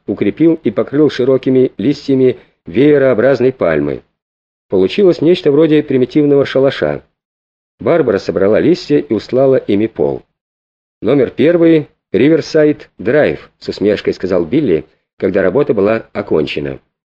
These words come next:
«А теперь я пойду к берегу и построю себе боуэри». «О, вы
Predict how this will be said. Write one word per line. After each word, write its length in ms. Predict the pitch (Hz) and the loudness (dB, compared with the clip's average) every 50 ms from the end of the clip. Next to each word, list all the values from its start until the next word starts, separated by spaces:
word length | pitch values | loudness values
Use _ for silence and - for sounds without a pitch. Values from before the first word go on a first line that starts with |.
| _ _ _ _ _ _ | _ _ _ _ _ _
«А 140 | - 92 90 | -10 -8 -6
теперь 440 | - 98 - - 156 170 151 165 - _ - | -6 -6 -2 0 2 2 2 0 -4 _ -2
я 160 | 92 110 110 | -2 0 0
пойду 280 | - 98 95 82 85 | 0 0 0 0 -2
к 60 | 76 78 | -4 0
берегу 460 | 80 139 170 170 151 143 151 - - - | 0 2 2 2 2 2 0 -2 -2 -6
и 80 | 101 | -8
построю 440 | - 90 - - - 110 143 156 147 | -6 -8 -8 -6 -2 2 2 2 2
себе 440 | - - 101 87 82 113 139 135 - | 0 -2 -4 -2 0 2 0 0 0
боуэри». 840 | 98 87 92 156 180 139 92 80 76 76 76 73 69 69 64 - - _ _ _ _ _ _ _ _ _ _ _ _ _ _ - | -4 -4 0 2 2 2 2 2 0 0 -2 -2 -4 -6 -8 -10 -14 _ _ _ _ _ _ _ _ _ _ _ _ _ _ -2
«О, 440 | - 143 180 170 120 78 69 67 67 | 0 2 2 4 2 2 0 -2 -6
вы 460 | 92 98 98 131 151 151 147 - | -8 -4 0 2 2 2 2 -2